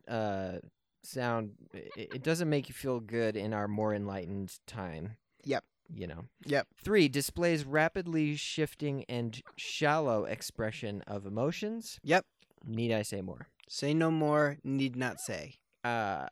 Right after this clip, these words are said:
Speaker 1: <laughs> uh, man, he's, uh, he's very childlike. I'll get to that later. Ha-, four, five, has a style of speech that is excessively impressionistic and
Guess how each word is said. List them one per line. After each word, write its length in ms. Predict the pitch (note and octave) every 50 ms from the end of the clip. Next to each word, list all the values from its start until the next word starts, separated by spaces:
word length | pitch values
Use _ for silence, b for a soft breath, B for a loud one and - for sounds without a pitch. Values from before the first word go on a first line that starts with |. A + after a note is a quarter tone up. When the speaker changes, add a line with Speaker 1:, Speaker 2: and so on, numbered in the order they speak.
| - _ -
Speaker 1:
<laughs> 1900 | D#3 B2+ - - - - - - - _ _ _ _ _ _ _ _ _ _ _ - - - - _ _ _ - _ _ _ _ _ _ _ _ _ -
uh, 420 | A#2+ A2+ A2 A2 G#2+ G#2 G2+ G2+ - - _ _ _ _ _ _ _ _ _ _ _ _ _ _ _ _ _ _ _ _ _ _ _ _ _ _ _ _ _ _ _ _ _ _ -
man, 320 | A#2+ A#2 A2+ A2 G#2 G2
he's, 460 | A2 A2 A2 B2+ A#2+ A#2 A2 G#2+ G#2+
uh, 220 | G#2 G2 F#2 F#2+ - -
he's 240 | B2 C3 C3+ B2 B2
very 180 | C#3+ D#3 E3+
childlike. 600 | D#3 - - B2+ A2+ A2+ G#2+ G2 F2+ C2 C2+ - _ _ -
I'll 100 | A#2 B2+
get 160 | C3 B2 A#2 -
to 60 | A2+
that 180 | G#2 G2 F#2+ D#2
later. 240 | D#2+ D2+ B1+ D2+ - B B B B B B B
Ha-, 260 | - E3 E3+ E3 - -
four, 260 | - _ - F#3 E3+ _
five, 480 | - - F#3 F3 C3+ G#2+ F#2 - - - _ _ _ _
has 340 | _ - E3 E3 E3+ D3+ - -
a 280 | - C#3 C#3 C3+ C#3 C3
style 420 | - - - C#3+ C#3 D3+ F3 F#3
of 80 | D#3 -
speech 380 | - - - C3+ B2+ - - -
that 180 | C3 B2 A2+ -
is 220 | - B2 A2+ A2
excessively 640 | A2+ G#2+ - - B2+ B2+ C3 - C#3+ C3 C3 C3 - -
impressionistic 960 | A2+ G#2 - - B2 A2+ - - C3 C#3 D#3+ F3 - - - E2 D#2+ - - -
and 180 | A2+ A2+ A2